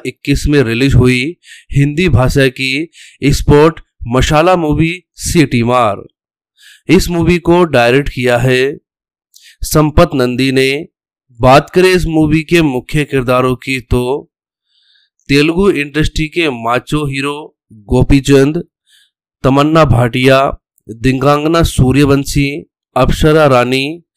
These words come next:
तरुण अरोरा, अखिल सार्थक, शरत सक्सेना, राव रमेश, टानिकेला भरणी आदि कलाकार अहम भूमिका निभाते हुए नजर आए हैं।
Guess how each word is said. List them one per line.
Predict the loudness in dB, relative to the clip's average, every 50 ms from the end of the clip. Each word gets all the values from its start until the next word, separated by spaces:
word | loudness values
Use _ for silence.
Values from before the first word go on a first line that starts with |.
| _ _ _ _ _ 0
तरुण | 2 4 4 2 2
अरोरा, | 0 0 2 2 4 4 4 4 4 4 2 0 -2 -8 _ _ _ _ _ _ -8
अखिल | -6 -6 -2 0 2 2 2
सार्थक, | 0 0 0 2 2 2 2 0 0 0 0 0 0 -2 -6 _ _ _ _ _ _ _
शरत | -18 -10 -4 -2 0 2 2 0 0
सक्सेना, | -2 -4 -4 -4 -4 -4 -2 -2 0 0 0 0 0 -2 -2 -6 _ _ _ _ _ _ -10
राव | -6 -2 0 2 4 4 4
रमेश, | 2 2 0 0 0 0 0 -2 -4 -6 -12 _ _ _ _ _ _ -6
टानिकेला | -4 -4 -4 -4 -6 -4 -4 -2 0 0 0
भरणी | 0 0 -2 -2 -2 -4 -6 -6 -8 -10 -12 _ _ -2 0
आदि | 2 2 2 2 0 0
कलाकार | 0 0 0 0 0 0 0 0 0
अहम | 0 -4 -4 -4 -4 -4 -2
भूमिका | 0 0 0 0 0 -6 -6 -2 -2 -2 -2
निभाते | -2 -4 -4 -2 -2 -2 -2 -2 -2
हुए | 0 0 0 0 0 -2 -4 -8 _ -20 -20 -20 -20 _ _ -14
नजर | -12 -8 -6 -2 0 2 2 2 2
आए | 0 0 0 0 -2 -2
हैं। | -2 -2 -2 -2